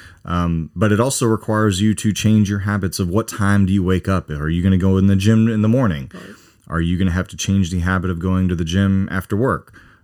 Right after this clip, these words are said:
Speaker 1: Um, now you're going from zero days of exercise to, what, four to five days probably for most people.
Speaker 2: Right.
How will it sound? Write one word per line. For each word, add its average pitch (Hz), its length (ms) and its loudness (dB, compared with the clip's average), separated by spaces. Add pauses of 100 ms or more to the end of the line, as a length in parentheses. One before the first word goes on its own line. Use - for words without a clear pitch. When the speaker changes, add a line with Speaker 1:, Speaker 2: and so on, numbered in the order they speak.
Speaker 1:
Um, 76 440 -8 (580)
now 90 260 0
you're 95 220 2
going 104 300 2
from 87 220 -2
zero 123 340 2
days 117 280 2
of 98 80 2
exercise 110 680 -2
to, 113 480 0 (600)
what, - 200 -12
four 104 340 0
to 107 60 0
five 107 440 -2
days 82 300 -4
probably 73 640 -8 (380)
for - 160 -8
most 78 280 -6
people. 69 300 -12
Speaker 2:
Right. 80 260 -12